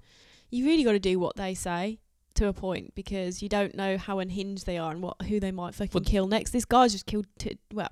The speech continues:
Speaker 2: Tried to.
Speaker 1: he's killed one woman and attempted murder on someone else.
Speaker 2: And effectively, he is in charge 'cause you don't, you
Speaker 1: Doesn't
Speaker 2: haven't got
Speaker 1: matter.
Speaker 2: him.
Speaker 1: It doesn't. I, I really don't think at this point it matters who,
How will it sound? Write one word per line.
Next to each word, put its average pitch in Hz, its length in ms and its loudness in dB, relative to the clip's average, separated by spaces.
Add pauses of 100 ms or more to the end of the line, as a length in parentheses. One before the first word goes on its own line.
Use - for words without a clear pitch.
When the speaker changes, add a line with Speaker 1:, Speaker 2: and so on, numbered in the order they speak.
Speaker 2:
Tried 147 260 -2
to. 110 240 -6
Speaker 1:
he's 226 120 -4
killed 262 260 2
one 240 240 2
woman 175 400 -4
and 202 160 -4
attempted 196 540 -6 (380)
murder 196 360 -2
on 185 80 -6
someone 196 260 -8
else. 202 240 -2
Speaker 2:
And 151 80 2
effectively, 143 420 2
he 147 180 4
is 135 100 4
in 135 120 4
charge 127 480 0
'cause 127 180 0
you 147 60 2
don't, 151 300 4 (100)
you 143 80 -2
Speaker 1:
Doesn't 143 200 6
Speaker 2:
haven't - 80 8
got 269 120 6
Speaker 1:
matter. - 120 0
Speaker 2:
him. 208 40 -2
Speaker 1:
It 220 80 -6
doesn't. 262 400 2
I, 226 120 -2 (100)
I 226 80 2
really 240 240 0
don't 214 320 2
think 220 300 -6
at - 160 -12
this 226 240 2
point 220 480 -4
it - 180 -8
matters 185 480 -6
who, 185 360 0